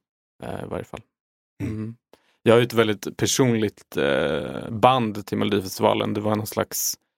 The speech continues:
Speaker 1: säkerhetsmekanism och någonting som jag var väldigt besatt av som barn. Skrev listor och lärde mig all statistik, så jag kan ju allt om Mello. Jag vet att ni är förvånade där ute som stämplar mig som en indie-nörd, men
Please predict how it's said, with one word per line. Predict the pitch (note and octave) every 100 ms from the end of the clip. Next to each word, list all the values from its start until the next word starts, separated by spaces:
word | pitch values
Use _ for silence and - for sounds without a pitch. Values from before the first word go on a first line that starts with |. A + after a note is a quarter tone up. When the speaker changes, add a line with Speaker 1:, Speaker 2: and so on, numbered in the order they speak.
| _ _ - - G#2+ -
Speaker 1:
säkerhetsmekanism | G2 G#2 G2 - - A2 G2 G#2+ G#2+ G2+ - G#2+
och | G2+
någonting | G#2 F#2+ G2
som | G#2
jag | G2+ G#2 G2+ G2+
var | G2 G2+ G2+ G2+
väldigt | A2 G2+ G2+ G2+
besatt | - A2+ - B2+ _ -
av | -
som | - G2
barn. | G2 B2+ C2 - A#2 _ _ _ _ -
Skrev | - G#2+ G2+
listor | G#2+ - - - A2 G#2
och | G2+ -
lärde | G#2 G2+ G2+
mig | G#2 G2 G2+ G2+ -
all | - C3 A#2+ A2
statistik, | - G#2+ - - - A#2+ -
så | A2
jag | G#2
kan | - A2+ G#2
ju | G2+ G2 A2 _ _ _ _ -
allt | D#3 C3 A#2
om | G#2+
Mello. | - F2 - - _
Jag | A#2
vet | A#2 A#2
att | A2
ni | A2
är | G#2
förvånade | - G#2+ A2+ G#2+ G#2+ G#2+
där | G#2+
ute | G#2 G#2 G#2
som | - G#2+ G#2+ _
stämplar | - A#2 G#2 A2+
mig | G#2+ G2+
som | - G#2
en | G2+ G2+
indie-nörd, | A2+ G#2 G#2 A2 A#2+ - -
men | A2 G#2 G#2